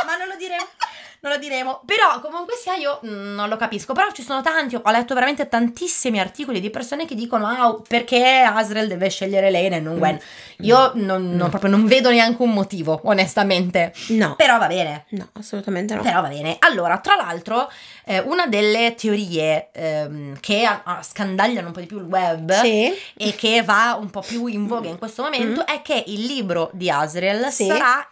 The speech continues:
Speaker 1: il retelling
Speaker 2: Retelling
Speaker 1: della Sirenetta.
Speaker 2: Sirenetta.
Speaker 1: Dove? Perché appunto Gwen ha i capelli rossi,
Speaker 2: Sì.
Speaker 1: canta molto bene.
Speaker 2: Sì, è vero, è vero, è vero.
Speaker 1: Eh, e quindi pare appunto che sarà questo retelling qua. Secondo me non ha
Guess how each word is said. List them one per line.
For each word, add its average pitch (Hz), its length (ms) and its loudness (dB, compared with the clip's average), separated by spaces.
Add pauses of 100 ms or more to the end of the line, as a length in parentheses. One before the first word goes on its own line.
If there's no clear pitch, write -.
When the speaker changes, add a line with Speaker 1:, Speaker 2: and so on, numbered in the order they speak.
(140)
Speaker 1:
il 247 180 -4
retelling 214 640 -2
Speaker 2:
Retelling 233 60 -4
Speaker 1:
della 160 460 -4
Sirenetta. 180 760 -6
Speaker 2:
Sirenetta. 185 40 -12 (220)
Speaker 1:
Dove? 277 380 2
Perché 233 180 -2
appunto 226 340 -4
Gwen 202 320 2
ha 185 200 2
i 190 60 -4
capelli 196 280 -6
rossi, 190 540 -2 (160)
Speaker 2:
Sì. 220 200 0
Speaker 1:
canta 190 380 2
molto 190 300 -2
bene. 185 500 2
Speaker 2:
Sì, 220 160 0
è 233 80 2
vero, 233 240 2
è 208 40 0
vero, 214 180 2
è 208 40 2
vero. 208 380 0
Speaker 1:
Eh, 262 80 -6
e 247 60 -6
quindi 269 260 -6
pare 220 320 2
appunto 202 480 -2
che 196 320 -2 (320)
sarà 196 320 -4
questo 202 220 -10
retelling 180 420 -6
qua. 165 160 -6
Secondo 254 320 -6
me 370 80 -2
non 214 200 -2
ha 185 220 -2